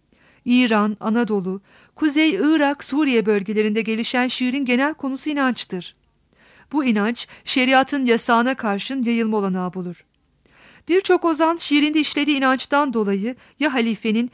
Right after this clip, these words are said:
ya da padişahın buyruğu, müftünün onayıyla öldürülür. Bu baskı karşısında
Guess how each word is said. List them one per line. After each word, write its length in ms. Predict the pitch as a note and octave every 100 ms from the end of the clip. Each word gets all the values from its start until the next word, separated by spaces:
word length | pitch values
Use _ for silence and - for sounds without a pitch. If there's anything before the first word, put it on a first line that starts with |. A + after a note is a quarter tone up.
| _
ya 100 | C4
da 80 | C#4+
padişahın 800 | E4 C#4 B3+ B3+ C4+ B3+ C#4+ C4+
buyruğu, 460 | G#3+ G#3 G3+ G#3+ B3 _
müftünün 400 | A#3+ - A#3+ B3+
onayıyla 520 | F#3+ A#3 A3 A3+ A#3
öldürülür. 640 | G#3 G3+ F#3 F#3 F3+ F3+ - _ _ _ _ _ _ _ _ _ _
Bu 100 | F4+
baskı 360 | E4+ D#4 - F#4
karşısında 840 | D#4+ C#4 C4 - A#3 G#3 G#3